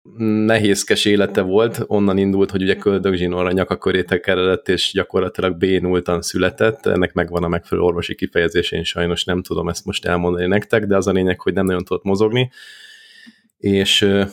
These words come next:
agyilag is visszamaradott volt állítólag, és, ö, azt mondták az orvosok, hogy, ö,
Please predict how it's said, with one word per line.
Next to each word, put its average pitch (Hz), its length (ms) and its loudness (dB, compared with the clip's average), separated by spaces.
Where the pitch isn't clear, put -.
agyilag 92 460 0
is 92 120 -4
visszamaradott 87 680 -4
volt 113 380 -2
állítólag, 101 720 0
és, 95 400 0
ö, 98 120 2
azt 101 160 -2
mondták 90 300 -2
az 90 100 0
orvosok, 90 460 -2
hogy, 90 340 0
ö, 92 140 2